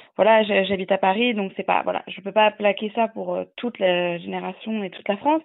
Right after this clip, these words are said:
Mais autour de moi, je vois plein de gens qui commencent, euh,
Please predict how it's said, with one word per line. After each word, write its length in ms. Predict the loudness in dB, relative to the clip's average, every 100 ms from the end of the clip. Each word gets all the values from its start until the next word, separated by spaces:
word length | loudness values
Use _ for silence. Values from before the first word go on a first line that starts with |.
| -8 -20 -20 -8 -2
Mais 60 |
autour 220 | 0 0
de 80 | 0
moi, 200 | 2 2
je 60 | 4
vois 140 | 2
plein 220 | 4 2 4
de 60 |
gens 260 | 2 2 0
qui 160 | -8
commencent, 340 | -6 -2 -2 -2 0
euh, 220 | 0